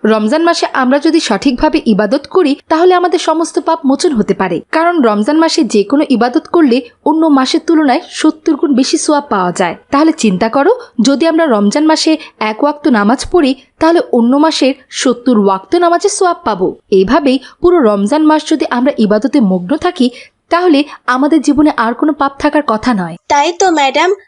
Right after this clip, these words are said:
Speaker 2: আমি তো বিষয়টা এভাবে ভেবে দেখিনি।
Speaker 1: হ্যাঁ মিলি,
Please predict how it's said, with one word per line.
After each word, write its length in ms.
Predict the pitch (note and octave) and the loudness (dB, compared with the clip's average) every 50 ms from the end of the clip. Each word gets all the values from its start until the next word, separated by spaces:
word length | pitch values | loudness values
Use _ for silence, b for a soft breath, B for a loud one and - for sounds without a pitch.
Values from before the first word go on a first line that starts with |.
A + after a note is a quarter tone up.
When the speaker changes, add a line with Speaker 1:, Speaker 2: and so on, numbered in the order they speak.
| b - | b -4
Speaker 2:
আমি 260 | B3+ B3+ - B3+ B3+ - | -2 0 0 0 0 0
তো 100 | D#4 C#4+ | -2 -2
বিষয়টা 420 | C#4+ C#4 C4 - C#4+ C4+ D4 D#4+ | -2 -2 -2 0 0 0 0 0
এভাবে 400 | D4+ C#4 B3+ C#4 C4+ C4 E4 F#4 | 0 0 0 0 0 0 0 0
ভেবে 240 | F4+ E4+ D4 A#3+ A#3 | 0 0 0 0 -2
দেখিনি। 400 | A3 A#3 A#3+ A#3 C4+ C4+ D4 F4 C5 D#5 D#5+ - _ | -2 -4 -4 -2 -2 -2 0 0 0 0 -2 -6 _
Speaker 1:
হ্যাঁ 240 | _ - C4+ D4 E4+ | _ -4 -2 0 2
মিলি, 380 | D#4+ A#3 G3 F3 F#3 B3+ F4 | 2 2 2 2 2 2 2